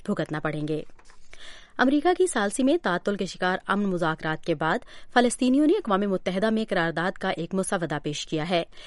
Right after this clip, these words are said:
جس میں فلسطینی علاقوں سے اسرائیل کی واپسی کے لیے ایک ڈیڈ لائن کے تعین کے لیے کہا گیا ہے۔ محکمہ خارجہ میں وائس آف امریکہ کی نامہ نگار پم ڈاکنز نے اپنی رپورٹ میں اس بات کا جائزہ لیا ہے کہ اقوام متحدہ کی جانب سے کسی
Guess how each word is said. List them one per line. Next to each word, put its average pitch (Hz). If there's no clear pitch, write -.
جس 254
میں 339
فلسطینی 214
علاقوں 180
سے 247
اسرائیل 190
کی 196
واپسی 165
کے 190
لیے 170
ایک 233
ڈیڈ 226
لائن 185
کے 180
تعین 175
کے 170
لیے 156
کہا 180
گیا 151
ہے۔ 170
محکمہ 262
خارجہ 196
میں 254
وائس 196
آف 196
امریکہ 175
کی 180
نامہ 165
نگار 165
پم 285
ڈاکنز 226
نے 226
اپنی -
رپورٹ 190
میں 214
اس -
بات 165
کا 180
جائزہ 160
لیا 170
ہے 220
کہ 285
اقوام 277
متحدہ 240
کی 233
جانب 185
سے 254
کسی 202